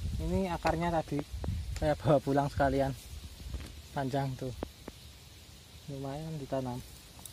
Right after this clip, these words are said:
buat bunjin. Oke, jangan lupa di like, komen, sama subscribe.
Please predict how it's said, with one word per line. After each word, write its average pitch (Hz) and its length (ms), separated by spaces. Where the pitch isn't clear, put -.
buat 127 160
bunjin. 131 320
Oke, 180 160
jangan 135 160
lupa 143 160
di 139 160
like, 143 160
komen, 139 240
sama 135 240
subscribe. - 400